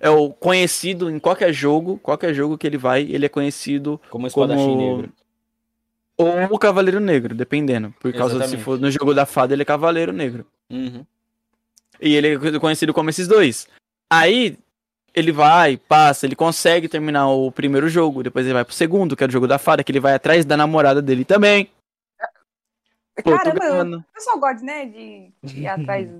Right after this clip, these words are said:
Speaker 1: <laughs> Eu
Speaker 3: Vai.
Speaker 1: tô
Speaker 2: E um,
Speaker 1: Mas
Speaker 2: um
Speaker 1: ele vai
Speaker 2: disclaimer,
Speaker 1: passando.
Speaker 2: um disclaimer do Kirito é que ele é o único jogador que tem a habilidade de poder usar duas espadas.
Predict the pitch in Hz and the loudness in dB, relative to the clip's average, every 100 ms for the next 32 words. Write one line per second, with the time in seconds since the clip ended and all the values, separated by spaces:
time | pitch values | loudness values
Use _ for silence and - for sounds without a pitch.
0 | 165 - _ _ 156 139 180 180 - _ | -20 -20 _ _ 2 2 2 -6 -12 _
1 | _ _ _ _ _ 170 190 202 202 175 | _ _ _ _ _ -6 -4 -4 0 0
2 | 180 190 190 175 185 196 180 160 147 143 | 0 -4 -4 0 2 2 0 -4 -6 -2
3 | 190 202 208 208 _ - 165 160 170 170 | 0 -2 -8 -14 _ -10 -10 -6 -6 -4
4 | 165 165 156 143 147 139 226 - 92 - | -4 -2 -2 -4 -4 -4 -6 -10 -14 -14
5 | _ _ _ _ 147 160 - 160 - _ | _ _ _ _ -6 -6 -8 -8 -10 _
6 | _ _ - 165 220 254 - - 170 165 | _ _ 0 0 2 -4 -6 0 2 2
7 | 147 139 143 240 359 370 302 285 240 185 | 0 -6 -4 -4 -4 -6 -6 0 0 0
8 | 135 151 220 226 - 170 180 214 - _ | 0 -2 -4 -8 -4 -2 -2 -6 -14 _
9 | _ _ - 165 170 175 160 160 165 160 | _ _ -6 -4 -2 -2 -2 -2 -4 -10
10 | 165 160 160 156 147 190 214 202 123 95 | -8 -6 -4 -6 -6 -6 -6 -8 -8 -8
11 | 82 - | -10 -20